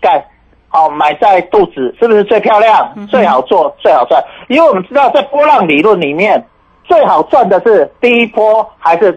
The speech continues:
Speaker 1: 第二波、第三波还是第五波？第一波我们叫初升段，
Speaker 2: 对。
Speaker 1: 第三波叫主升段，
Speaker 2: 啊哈。
Speaker 1: 最后一波第五波叫末升段，
Speaker 2: 末升段。
Speaker 1: 哪一波最好做？
Speaker 2: <laughs>
Speaker 1: 最好赚，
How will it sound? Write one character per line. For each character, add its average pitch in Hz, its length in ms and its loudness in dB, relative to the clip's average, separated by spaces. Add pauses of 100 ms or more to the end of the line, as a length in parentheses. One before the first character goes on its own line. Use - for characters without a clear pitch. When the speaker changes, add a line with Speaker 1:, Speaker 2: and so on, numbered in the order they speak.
(100)
Speaker 1:
第 202 180 2
二 190 80 0
波、 185 360 -2
第 202 140 -2
三 175 200 0
波 170 120 0
还 156 80 2
是 151 100 -2
第 165 120 0
五 117 100 0
波？ 120 300 -2 (680)
第 277 140 0
一 269 60 -2
波 247 140 0
我 226 80 2
们 160 80 -2
叫 190 180 0
初 208 200 -2
升 180 220 -2
段， 165 260 0
Speaker 2:
对。 196 320 -8
Speaker 1:
第 277 160 -2
三 240 220 -2
波 214 160 0
叫 208 160 0
主 - 200 -10
升 170 240 -2
段， 175 220 0
Speaker 2:
啊 208 140 -6
哈。 220 320 -8
Speaker 1:
最 277 160 2
后 240 160 2
一 - 20 0
波 214 200 -2
第 202 200 0
五 139 40 0
波 165 120 0
叫 170 140 0
末 165 200 0
升 - 120 -2
段， - 20 -4
Speaker 2:
末 151 100 2
升 135 60 -4
段。 135 80 -2
Speaker 1:
哪 156 60 -2
一 185 40 -4
波 185 200 -2
最 180 100 0
好 120 160 0
做？ 131 260 -2 (460)
Speaker 2:
<laughs> - 480 -14
Speaker 1:
最 277 220 2
好 254 140 2
赚， 240 280 0